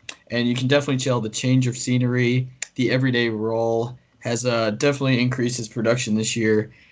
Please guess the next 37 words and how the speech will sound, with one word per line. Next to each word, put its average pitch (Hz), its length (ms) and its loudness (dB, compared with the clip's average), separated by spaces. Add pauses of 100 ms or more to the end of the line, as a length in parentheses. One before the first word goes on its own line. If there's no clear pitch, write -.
He's 131 160 0
currently 165 280 4
slashing 139 580 0
three 135 240 0
sixty-seven, 131 800 0
four 131 260 -2
forty-six, 127 680 -2
and 98 200 -6
seven 151 420 0
ninety-six, 110 840 -4 (280)
uh, 120 140 0
giving 135 300 2
him 127 120 2
an 120 80 -2
O 123 160 0
P 131 260 -2
S 123 280 -2
of 95 320 -10
twelve 147 400 0
forty-two, 123 880 0 (360)
which 117 140 -10
are 127 60 0
just 110 460 -4 (680)
outstanding 131 640 -2
numbers. 107 520 -6 (360)
Um, 135 300 2
he's 147 120 -4
managed 165 300 -2
to 135 60 -6
cut 143 220 -2
his 135 200 -6
strikeout 135 420 -2
to - 80 -8
walk 131 360 -2
ratio 127 420 -4
in 110 80 -4
half, 120 680 -2